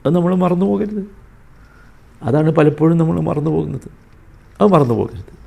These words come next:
അതേ അധികാരം അള്ളാഹുവിന് എന്തുണ്ട്? പിൻവലിക്കാനുണ്ട്. മനസ്സിലായില്ലേ? അതാണ് വല്ലാഹു യഖ്ബിളു വയബ്സുതു. ഇത് ശരിക്കും നമുക്ക് ചെലവഴിക്കാനുള്ള പ്രേരണയാണ്. കാരണം എന്താ വെച്ചാൽ പലപ്പോഴും നമ്മൾ ചെലവഴിക്കാത്തത് എന്താ?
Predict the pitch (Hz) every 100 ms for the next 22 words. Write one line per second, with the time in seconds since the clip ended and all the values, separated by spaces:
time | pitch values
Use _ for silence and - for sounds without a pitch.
0 | - - - 143 180 220 226 202 185 180
1 | 175 165 147 151 143 131 127 123 113 123
2 | - - - - 110 104 - 87 - -
3 | - - - - - - - - - -
4 | - - - 110 107 - 95 - - -
5 | - - - - - - - 147 139 127
6 | 117 135 120 110 110 - 104 123 120 143
7 | 175 - - - - - 104 98 98 95
8 | - 101 - - 131 151 - - - 151
9 | 143 147 143 139 127 143 139 127 139 143
10 | 135 - 120 117 113 110 98 101 104 98
11 | 92 95 117 123 135 120 - 107 - -
12 | - - - 156 156 151 175 180 170 156
13 | 156 151 127 131 143 139 120 120 107 107
14 | 95 98